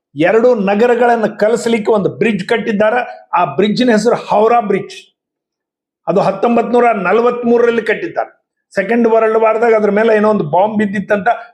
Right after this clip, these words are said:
ಆದ್ರೂ ಅದು ಚಕ್ ಚದರ್ಲಾರ್ದಂಗ ಗಟ್ಟಿ ಇರ್ತಕ್ಕಂಥ ಸ್ಟ್ರಾಂಗ್ ಐರನ್ ಬ್ರಿಡ್ಜ್.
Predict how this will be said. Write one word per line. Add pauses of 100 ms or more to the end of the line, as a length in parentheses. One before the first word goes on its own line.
(140)
ಆದ್ರೂ
ಅದು
ಚಕ್
ಚದರ್ಲಾರ್ದಂಗ
ಗಟ್ಟಿ
ಇರ್ತಕ್ಕಂಥ (480)
ಸ್ಟ್ರಾಂಗ್ (100)
ಐರನ್
ಬ್ರಿಡ್ಜ್.